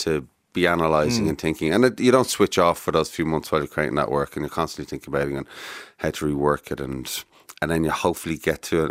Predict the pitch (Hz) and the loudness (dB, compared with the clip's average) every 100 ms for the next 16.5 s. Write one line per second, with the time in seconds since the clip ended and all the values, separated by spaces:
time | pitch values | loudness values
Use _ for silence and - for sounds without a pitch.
0 | - 76 80 80 - 73 69 - - 101 | -2 -2 -2 -2 -2 -4 -4 -10 -2 2
1 | 101 104 - 90 87 85 78 76 87 82 | 4 4 2 2 2 2 2 0 2 4
2 | 76 73 78 - 82 - 78 73 76 73 | 2 0 -2 0 0 0 0 0 -2 -2
3 | 80 73 67 - - - _ _ - 76 | -4 -4 -6 -16 -20 -20 _ _ -2 0
4 | 73 71 78 69 - - - - 95 92 | 0 -2 -4 -6 -8 -14 -14 -12 -8 -6
5 | 80 - 104 110 123 - 131 123 123 95 | -8 -8 -2 0 0 2 4 4 0 0
6 | 120 113 123 113 110 113 110 123 110 104 | -2 2 2 2 2 0 0 0 0 0
7 | - 107 101 107 107 104 101 - - 107 | -2 -4 -6 -4 0 0 0 -4 -6 -6
8 | - 117 110 104 101 101 107 101 - 110 | -4 -4 -2 -2 -4 -6 -8 -6 -2 -2
9 | 110 110 107 104 98 104 101 87 80 69 | 0 2 2 2 0 0 2 2 4 4
10 | - 87 90 90 80 - 73 - - 78 | 2 4 6 6 4 2 -2 -2 0 2
11 | 78 76 113 101 - - - 82 85 80 | 4 4 4 2 2 -2 0 2 4 4
12 | 80 87 85 - 78 76 - - 87 87 | 4 2 0 2 2 2 0 2 4 6
13 | 82 98 - - - - - 82 - 90 | 4 2 2 -2 -2 -2 0 -2 -2 0
14 | 78 73 - - 78 78 78 78 73 85 | 0 0 -4 -2 0 2 2 2 2 2
15 | 78 71 78 71 - - 80 80 78 71 | 2 0 -8 -10 -8 -2 0 0 -2 -2
16 | 78 73 80 73 - | -2 2 2 0 -4